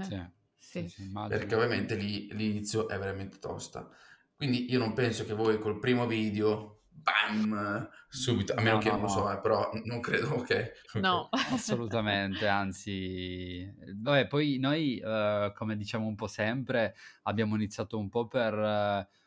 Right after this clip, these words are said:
Speaker 1: eh, per gioco, per, ehm, st-, volevamo capire cosa poteva offrire, sia cosa poteva offrire l'online in quel momento per le, la nostra futura attività che vole-, volevamo fare insieme,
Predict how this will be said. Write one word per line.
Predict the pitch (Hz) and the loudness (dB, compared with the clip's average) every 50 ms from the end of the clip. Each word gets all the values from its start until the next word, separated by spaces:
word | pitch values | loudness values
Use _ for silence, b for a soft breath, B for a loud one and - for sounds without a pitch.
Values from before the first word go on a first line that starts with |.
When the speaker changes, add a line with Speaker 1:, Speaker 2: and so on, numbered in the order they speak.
| _ _ _ | _ _ _
Speaker 1:
eh, | - 107 107 104 101 - | -4 -2 0 0 0 0
per | - 110 107 | 0 -2 -2
gioco, | 98 101 120 131 139 147 143 - - 160 165 175 175 - | 0 2 6 6 6 6 4 2 2 4 4 4 2 4
per, | - 107 101 101 101 101 | 4 2 2 4 2 0
ehm, | 107 104 104 107 104 104 104 104 104 104 104 101 104 104 110 117 120 | 2 2 4 4 4 4 4 4 4 2 2 0 0 -2 -4 -4 -6
st-, | 139 139 - - - | -8 -8 -10 -10 -10
volevamo | - 135 123 139 143 139 139 151 165 180 180 175 160 | -8 -4 0 2 4 6 8 6 6 6 4 2 0
capire | - - 131 - 151 156 190 190 208 185 160 127 - _ | 0 0 -2 0 -2 -2 0 2 2 0 0 -2 -8 _
cosa | _ - 139 143 160 170 160 | _ 0 2 4 4 4 2
poteva | - - 120 - - 123 123 120 120 117 113 113 110 110 107 107 107 104 107 107 104 104 - 123 | 2 -2 -4 0 0 0 2 4 6 6 8 8 8 8 8 8 8 8 6 6 4 4 2 0
offrire, | 123 - - - - - 160 160 196 208 220 208 220 214 214 202 190 - - | -2 -4 -6 -10 -6 -4 -4 -2 -2 -2 0 0 2 2 2 2 0 -2 -4
sia | - - - 196 226 247 247 | -8 -6 -2 0 0 0 2
cosa | - 156 127 131 | 0 -2 -2 0
poteva | 110 123 120 - 117 110 | 0 -2 0 0 2 2
offrire | 101 - - - 117 120 113 110 110 | 0 0 -4 -6 -4 -2 -2 0 0
l'online | 110 110 110 107 107 110 110 117 123 135 139 127 | 0 0 0 0 2 2 4 4 4 2 0 -2
in | 113 101 | -2 -4
quel | - 110 110 101 | -2 -2 -2 0
momento | 104 107 110 110 110 113 131 139 - 196 202 185 | 0 0 0 0 0 0 -2 -2 -2 -2 -2 -2
per | 143 - 98 98 101 | 0 -2 -2 -2 -2
le, | 101 98 101 98 98 | -2 -2 -2 -2 -2
la | 98 104 | -2 -2
nostra | 107 113 113 104 - - 110 | 0 0 0 0 -2 -2 -4
futura | 98 - 107 104 - 113 110 107 | -4 -4 -8 -12 -8 -4 -2 -2
attività | 95 - _ - 107 98 107 90 - 107 92 107 123 117 | -2 -2 _ -10 -6 -6 -6 -4 -2 0 0 0 0 -2
che | - 101 | -4 -6
vole-, | 95 95 92 92 92 87 | -8 -8 -8 -8 -10 -10
volevamo | 90 90 95 98 98 98 92 | -8 -8 -6 -6 -6 -6 -8
fare | - - 113 127 170 | -8 -10 -8 -8 -8
insieme, | 170 - - 104 98 98 113 143 165 | -10 -8 -8 -8 -8 -6 -6 -6 -6